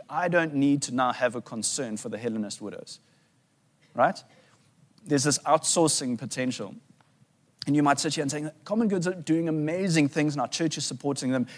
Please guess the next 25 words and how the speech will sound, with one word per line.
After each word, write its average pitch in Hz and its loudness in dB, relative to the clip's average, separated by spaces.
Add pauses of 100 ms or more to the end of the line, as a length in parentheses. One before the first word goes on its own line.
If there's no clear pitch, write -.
(100)
And - -12
you're 123 -2
saying, 123 0 (100)
"I 131 2
don't 139 0
have - -8
to 117 -12
do 117 -4
anything 113 -6
'cause 110 -10 (180)
the 107 -12
church - -2
is 113 -6
doing 110 0
this, 107 -6 (220)
that 120 2
ministry 120 2
is 107 -2
doing 101 -4
this, 98 -8
that's - -12 (160)
not 117 -2
up - -2
to - -14
me." 110 -10